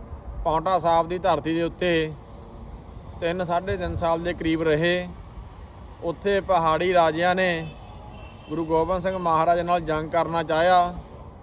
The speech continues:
ਜਿਹੜੇ ਪਠਾਨ ਪੀਰ ਬੁੱਧੂ ਸ਼ਾਹ ਨੇ ਭਰਤੀ ਕਰਾਏ ਸੀ, ਉਹ ਵੀ ਮਹਾਰਾਜ ਨੂੰ ਛੱਡ ਗਏ। ਐਨ,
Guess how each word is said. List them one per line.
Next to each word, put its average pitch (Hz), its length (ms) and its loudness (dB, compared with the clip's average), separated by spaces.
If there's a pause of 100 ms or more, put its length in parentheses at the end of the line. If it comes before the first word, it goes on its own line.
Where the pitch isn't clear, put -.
(640)
ਜਿਹੜੇ 170 320 0
ਪਠਾਨ 165 480 -2
ਪੀਰ 175 260 -2
ਬੁੱਧੂ 170 300 -4
ਸ਼ਾਹ 180 200 2
ਨੇ 190 100 0
ਭਰਤੀ 180 380 -2
ਕਰਾਏ 175 320 4
ਸੀ, 175 340 -2 (800)
ਉਹ 185 160 2
ਵੀ 202 140 -2
ਮਹਾਰਾਜ 170 420 4
ਨੂੰ 175 140 -4
ਛੱਡ 151 260 0
ਗਏ। 180 160 2
ਐਨ, 190 380 4